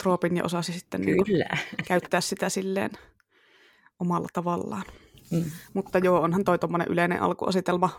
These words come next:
Speaker 1: fa-, niinku saduissa, fantasiatarinoissa, kaikissa tämmöisissä, että joku lapsi syntyy ja siitä näkee jotenkin heti, että no niin, tämä se valittu nyt on,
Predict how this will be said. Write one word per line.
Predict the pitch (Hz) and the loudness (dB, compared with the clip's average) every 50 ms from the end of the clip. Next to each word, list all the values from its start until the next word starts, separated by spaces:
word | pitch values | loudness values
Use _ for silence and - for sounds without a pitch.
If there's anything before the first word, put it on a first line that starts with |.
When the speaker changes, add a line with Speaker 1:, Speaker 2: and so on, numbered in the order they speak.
| - - | -8 -8
Speaker 1:
fa-, | - - _ - | -8 -8 _ -8
niinku | 175 165 - 180 | -10 -8 -8 -8
saduissa, | - - - 180 175 175 170 165 170 - - 190 | -6 0 2 2 2 2 0 0 0 0 -2 0
fantasiatarinoissa, | - 180 175 170 175 165 - 170 175 - 180 175 175 175 196 - - - - | 0 0 -2 -2 -2 -4 -4 -6 -2 -2 0 0 0 0 -2 -4 -4 -4 -4
kaikissa | 175 180 175 170 - - | -4 -4 -4 -6 -4 -2
tämmöisissä, | - 180 175 165 170 175 175 - - | 0 0 0 0 -2 -4 -4 -6 -4
että | - - | -4 -4
joku | 196 - 180 | -2 0 0
lapsi | 170 233 247 - 202 | 0 0 0 -2 -4
syntyy | - - 262 247 226 - 226 220 220 214 - - - - - - _ | -2 -2 -2 -2 2 4 4 4 4 2 -2 -10 -20 -20 -20 -12 _
ja | - | 2
siitä | 202 208 196 196 | 4 4 6 4
näkee | 196 185 - 185 175 | 4 4 4 4 4
jotenkin | 170 - 170 160 165 160 | 4 2 0 -2 -2 -4
heti, | - - 143 | -2 -2 -2
että | - - | 2 4
no | 214 | 4
niin, | 220 190 170 | 4 6 4
tämä | 202 180 214 | 4 4 4
se | 196 175 | 4 4
valittu | 180 180 165 - - - | 2 2 0 -2 -8 -12
nyt | - - | 0 4
on, | 214 233 220 | 6 6 6